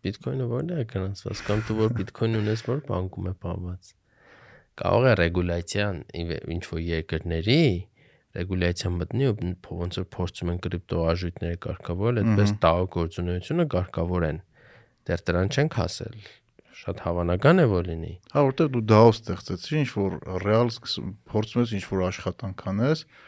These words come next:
Speaker 2: դու բախվում ես նրա հետ, որ, օրինակ, այդ, օրինակ, չգիտեմ, Հունաստանից ուզում ես, ը, Կիպրոս ապրանք տեղափոխես։
Speaker 1: Մհմ։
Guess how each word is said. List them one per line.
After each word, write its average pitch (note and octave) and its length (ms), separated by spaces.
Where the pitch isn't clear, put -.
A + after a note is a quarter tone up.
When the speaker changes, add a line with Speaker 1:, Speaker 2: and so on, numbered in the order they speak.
Speaker 2:
դու G#2+ 140
բախվում G#2 480
ես F2 140
նրա F#2+ 240
հետ, C#3+ 180
որ, G#2 160
օրինակ, G2 340
այդ, A2 360
օրինակ, C3 340
չգիտեմ, G#2+ 260
Հունաստանից A#2+ 760
ուզում A#2 320
ես, C3+ 200
ը, - 180
Կիպրոս C3 480
ապրանք F#2+ 440
տեղափոխես։ C3 760
Speaker 1:
Մհմ։ D3 140